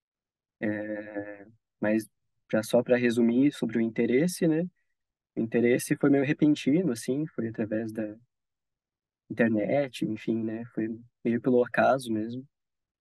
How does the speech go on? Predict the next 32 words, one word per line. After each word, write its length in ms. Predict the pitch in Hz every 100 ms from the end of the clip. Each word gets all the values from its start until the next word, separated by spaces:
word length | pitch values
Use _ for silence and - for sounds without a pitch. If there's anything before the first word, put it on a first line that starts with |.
| _ _ _ _ -
E 760 | 117 120 120 120 120 120 120 127
foi 120 | 120
pela 240 | 113 135
língua, 380 | 135 123 120 110
né, 100 | 104
a 40 | 104
entrada 280 | 113 110
foi 140 | 117 110
pela 200 | 123 120
língua 240 | 117 120
indonésia 420 | 117 113 110 101
mesmo. 260 | 107 98 107
Comecei 320 | 107 104 -
a 20 |
estudar 420 | 113 131 127 151 180
meio 140 | 151
que 100 | -
por 160 | - 156
hobby, 420 | 131 160 190 160
por 100 | 127
brincadeira, 760 | 120 131 131 120 131 160 165 131
assim, 440 | - 139 160 175 _ _ _ _ _ _ _ _ -
e 120 | 120
fui 320 | - 127 123
me 60 | 123
interessando 440 | 117 123 - 120
mais 200 | 120 117
pela 180 | - 117
cultura, 760 | 117 120 127 143 165 156 147 135
pela 380 | - 113 113 110 113 _ _ _ _ _ _ -
aspectos 520 | 131 117 117 123 113
da, 500 | 117 113 107 104 107